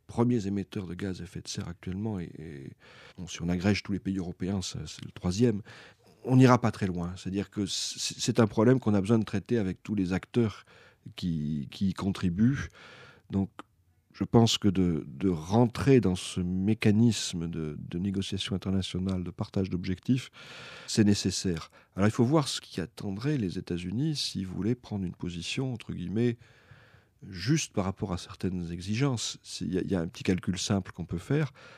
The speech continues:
Actuellement, on émet, je l'ai dit, euh, huit, neuf milliards de tonnes de carbone. Si on, si on prend en compte tout ce qui est aussi associé à la, au feu de forêt, ça fait un petit peu plus de, d'une tonne par habitant. Et on voudrait diviser ça par deux,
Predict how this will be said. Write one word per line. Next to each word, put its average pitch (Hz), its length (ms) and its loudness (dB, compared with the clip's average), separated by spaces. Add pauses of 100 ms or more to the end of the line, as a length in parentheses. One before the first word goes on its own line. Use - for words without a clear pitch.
(160)
Actuellement, 101 760 0 (280)
on 85 200 0
émet, 92 340 4
je 80 140 -4
l'ai 82 100 -6
dit, 92 300 -2
euh, 50 420 -6
huit, 80 380 -4
neuf 90 280 -2
milliards 90 260 -6
de 87 60 -12
tonnes 87 200 -6
de 85 80 -8
carbone. 90 320 -4
Si - 120 -8
on, 82 120 -8
si - 140 -8
on - 80 -8 (100)
prend - 160 0
en 92 40 2
compte 98 280 -4
tout 95 100 -8
ce - 80 -8
qui - 140 -10
est - 160 -8
aussi - 360 -4
associé - 380 -6
à - 40 -6
la, - 100 -8 (320)
au - 20 -20
feu - 140 -6
de - 80 -12
forêt, 117 400 4 (600)
ça - 140 -4
fait 113 280 10
un 104 60 6
petit - 180 -12
peu 92 120 -2
plus - 400 -2
de, 87 220 -4 (360)
d'une 95 200 -2
tonne 104 220 2
par 87 160 -6
habitant. 87 420 -10 (680)
Et 92 140 2
on 92 160 2
voudrait 85 260 4
diviser 101 260 4
ça 117 140 2
par 104 220 0
deux, 87 240 -2